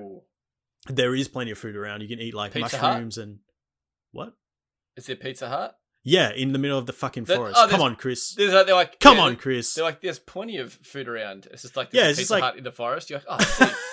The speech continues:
Speaker 2: Yeah, mad. Um, so there's, like, there's mushrooms, there's little animals running around, although I haven't killed any of them, but you can go hunting and stuff. So I haven't done all that yet.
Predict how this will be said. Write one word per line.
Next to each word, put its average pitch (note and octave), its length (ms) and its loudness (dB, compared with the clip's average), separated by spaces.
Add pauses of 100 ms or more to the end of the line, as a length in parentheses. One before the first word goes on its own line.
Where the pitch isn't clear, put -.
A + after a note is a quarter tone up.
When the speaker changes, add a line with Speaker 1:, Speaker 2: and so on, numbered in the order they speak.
(200)
Speaker 2:
Yeah, G#3+ 280 -2
mad. D#3+ 600 -8 (580)
Um, C3 420 4
so D#3 160 2
there's, D3 260 2
like, C3 300 -2
there's B2 300 -8
mushrooms, C3+ 580 -6
there's A#2 240 -10
little A#2 320 -10
animals A#2+ 340 -8
running A2+ 220 -12
around, A2 280 -14
although A2 460 -10
I G2+ 100 -14
haven't G#2+ 340 -16 (120)
killed B2 280 -12
any G2+ 140 -16
of G2+ 100 -16
them, G#2+ 200 -16
but G2+ 180 -16 (500)
you A2 100 -16
can A2+ 300 -12
go G#2 220 -12
hunting G#2 440 -16
and A2+ 80 -20
stuff. - 340 -14
So A#2 100 -12
I - 20 -10
haven't C3 220 -6
done A2+ 260 -10
all A2 140 -12
that G2 180 -14
yet. G2+ 140 -20